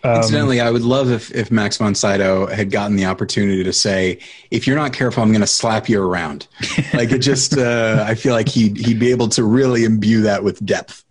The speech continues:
Speaker 1: Yeah. Um, so, uh, but what I was talking about, uh, him playing older roles, nineteen sixty-nine's The Passion of Anna, which I think is Bergman's first color film,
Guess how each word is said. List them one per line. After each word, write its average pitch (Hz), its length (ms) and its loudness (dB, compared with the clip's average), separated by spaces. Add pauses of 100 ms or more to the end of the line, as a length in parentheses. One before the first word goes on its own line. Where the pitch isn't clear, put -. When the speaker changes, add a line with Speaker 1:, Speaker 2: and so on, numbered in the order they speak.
(760)
Speaker 1:
Yeah. 117 240 -2 (720)
Um, 120 680 2 (480)
so, 147 440 2
uh, 135 420 2
but 147 220 0
what 160 160 2
I 156 60 2
was 151 160 2
talking 202 340 2
about, 151 340 0
uh, 131 300 2
him 135 280 2
playing 131 360 0
older 135 260 2
roles, 139 420 2
nineteen 135 280 2
sixty-nine's 127 580 0
The 123 60 2
Passion 127 340 -2
of 113 80 0
Anna, 120 320 0
which 110 220 2
I 117 100 2
think 170 300 -2
is 127 200 0 (280)
Bergman's 123 340 0
first - 240 0
color 120 300 2
film, 104 280 0